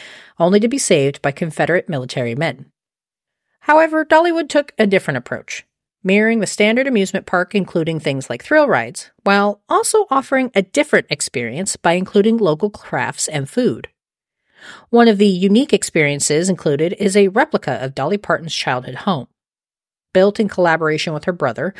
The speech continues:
the model is designed to look exactly as it did during Dolly's youth. As for the original childhood home, it too still exists. Though Parton's parents sold the house, Dolly apparently purchased it later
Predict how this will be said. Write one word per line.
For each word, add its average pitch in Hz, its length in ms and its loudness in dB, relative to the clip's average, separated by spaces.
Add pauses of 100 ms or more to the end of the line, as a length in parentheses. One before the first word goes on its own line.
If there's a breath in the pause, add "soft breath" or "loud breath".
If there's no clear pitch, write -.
(360 loud breath)
the - 60 0
model 214 380 6
is 277 120 0
designed 202 420 -2
to 202 80 -4
look 151 260 -4
exactly 196 680 -2
as 220 140 0
it 214 80 -6
did 156 420 0
during 151 220 0
Dolly's 131 460 -2
youth. - 320 -10 (960 soft breath)
As 175 200 2
for 190 120 0
the 175 160 2
original 247 380 4
childhood 139 440 0
home, 135 380 -6 (260)
it 180 220 -2
too 214 420 2
still 156 360 0
exists. 143 600 -4 (580)
Though 214 280 4
Parton's 262 360 0
parents 220 380 0
sold 349 260 2
the 135 80 0
house, - 320 -14 (400 loud breath)
Dolly 233 320 4
apparently 247 400 0
purchased - 380 -2
it 285 100 -2
later 151 400 -6